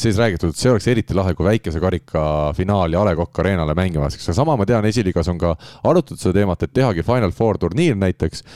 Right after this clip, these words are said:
teha sealt siis ka ülekanded ja natukene suuremalt, et kuidagi seda esiliigat rohkem nagu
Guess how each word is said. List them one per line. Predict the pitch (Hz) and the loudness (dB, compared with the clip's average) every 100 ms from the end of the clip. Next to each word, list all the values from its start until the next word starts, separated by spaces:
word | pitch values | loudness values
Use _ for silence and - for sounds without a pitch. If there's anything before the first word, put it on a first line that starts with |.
| - - | -8 0
teha | 110 95 | 0 2
sealt | 101 - | 0 -2
siis | - | -2
ka | 95 | 2
ülekanded | 151 139 101 95 82 73 | 4 4 4 2 0 0
ja | 95 | 0
natukene | 120 - 87 | 0 0 0
suuremalt, | 104 151 120 80 - | 2 4 4 0 -2
et | - - | -4 0
kuidagi | 151 117 82 | 2 2 0
seda | 101 | 0
esiliigat | 104 90 80 78 107 | 2 0 0 0 0
rohkem | 104 80 76 | -2 -4 -2
nagu | 76 | 0